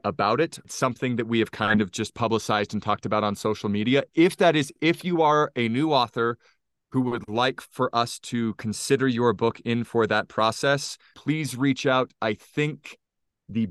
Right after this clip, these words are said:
best way actually is to get onto the website and fill out the contact form that is there for the authors, and we'll let you know. We'll be deciding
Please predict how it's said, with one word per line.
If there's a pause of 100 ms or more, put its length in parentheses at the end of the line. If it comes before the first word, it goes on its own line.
(140)
best
way
actually
is
to
get
onto
the
website
and
fill
out
the
contact
form
that
is
there
for
the
authors, (240)
and
we'll
let
you
know. (320)
We'll
be
deciding